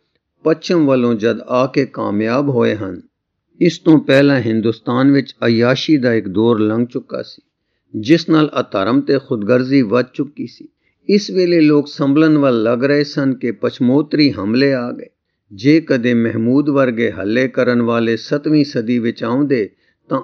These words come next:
ਆਸ ਨਹੀਂ ਪੈਂਦੀ ਕਿ ਕਾਮਯਾਬ ਹੋ ਸਕਦੇ। ਵਿਸਥਾਰ ਦਾ ਇੱਥੇ ਮੌਕਿਆ ਨਹੀਂ, ਪਰ ਸਿਧਾਂਤ ਦੀ ਬਾਤ ਇਹ ਹੈ ਤੇ ਹਿੰਦੁਸਤਾਨ ਦੀ ਤਵਾਰੀਖ ਤੇ ਇਸ ਦੀ ਤਹਿਜ਼ੀਬ ਯਾਨੀ ਸਭਿਅਤਾ ਦੇ ਇਤਿਹਾਸ ਦੀ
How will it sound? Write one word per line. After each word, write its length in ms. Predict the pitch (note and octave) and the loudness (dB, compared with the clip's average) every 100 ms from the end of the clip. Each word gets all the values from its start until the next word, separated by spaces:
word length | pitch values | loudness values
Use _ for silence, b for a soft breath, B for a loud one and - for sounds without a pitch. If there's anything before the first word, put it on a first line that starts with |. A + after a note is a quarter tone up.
| - | -4
ਆਸ 340 | C3 C#3+ D#3 C3+ | 2 2 2 2
ਨਹੀਂ 240 | C#3 G3+ | 2 0
ਪੈਂਦੀ 440 | G3 D#3 C#3+ C3+ | -2 0 2 0
ਕਿ 160 | B2 B2+ | -2 -4
ਕਾਮਯਾਬ 580 | G#2+ A2 G#2 A2+ A#2 B2+ | -4 -4 -2 -2 -2 -2
ਹੋ 100 | C3 | -4
ਸਕਦੇ। 380 | - A#2 D3+ - _ _ _ | -6 -12 -14 -20 _ _ _
ਵਿਸਥਾਰ 560 | D#3+ D3 - D3 D3 F3+ | -2 -2 -2 -2 0 2
ਦਾ 220 | F3 E3 | 0 0
ਇੱਥੇ 260 | D3+ D3 C#3 | 0 -2 -2
ਮੌਕਿਆ 560 | A2 A2+ A2+ C#3+ C3+ | 0 0 0 0 0
ਨਹੀਂ, 200 | A#2 G#2 - _ _ _ _ | -4 -6 -10 _ _ _ _
ਪਰ 120 | C#3+ | -6
ਸਿਧਾਂਤ 560 | D3 D3 G#2+ G2 A#2+ F3 | -2 -4 -2 -2 -2 -2
ਦੀ 160 | F3 | -2
ਬਾਤ 420 | D3 C#3+ C#3 B2 | 0 0 0 -4
ਇਹ 240 | - E3+ E3+ | -4 -2 0
ਹੈ 300 | A#2 F#2+ - _ _ _ _ _ | -2 -8 -14 _ _ _ _ _
ਤੇ 180 | D3 - | -6 -4
ਹਿੰਦੁਸਤਾਨ 720 | A2 A#2+ C#3 C3+ - C#3+ E3 | -2 0 2 -2 -2 0 0
ਦੀ 140 | F3 E3+ | 0 -2
ਤਵਾਰੀਖ 600 | - C#3 B2 A#2 C3+ D#3+ - _ | -2 -2 0 2 0 -2 -6 _
ਤੇ 200 | C3+ B2+ D3 | -4 -4 -4
ਇਸ 160 | C#3+ | -4
ਦੀ 280 | C3+ C3+ A#2+ _ - | 0 -2 -2 _ -6
ਤਹਿਜ਼ੀਬ 680 | B2 A#2 G#2 G#2+ D3+ D#3+ A2+ | -4 -4 -6 0 2 2 0
ਯਾਨੀ 280 | A#2+ A#2+ | -2 -2
ਸਭਿਅਤਾ 640 | A#2+ - C#3+ D#3 D3+ D3+ D3 | -2 -4 0 2 0 0 0
ਦੇ 180 | C3 B2+ | 0 -2
ਇਤਿਹਾਸ 480 | - A2+ E2+ G#2+ | -2 -4 -2 -6
ਦੀ 300 | A#2+ C3 A2 | -4 -4 -4